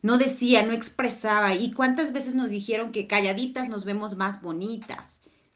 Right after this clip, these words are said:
Yo, yo creo que venía de esa generación, vengo de esa gene-, venía de esa generación, porque ahora sí puedo decir, "¿Sabes qué? Me molesta esto, me irrita esto". Todavía ayer en la noche dije,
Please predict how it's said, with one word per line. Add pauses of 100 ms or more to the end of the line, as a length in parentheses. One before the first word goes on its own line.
(120)
Yo,
yo
creo
que
venía
de
esa
generación,
vengo
de
esa
gene-,
venía
de
esa
generación, (340)
porque
ahora
sí
puedo
decir,
"¿Sabes
qué?
Me
molesta
esto,
me
irrita
esto".
Todavía
ayer
en
la
noche
dije,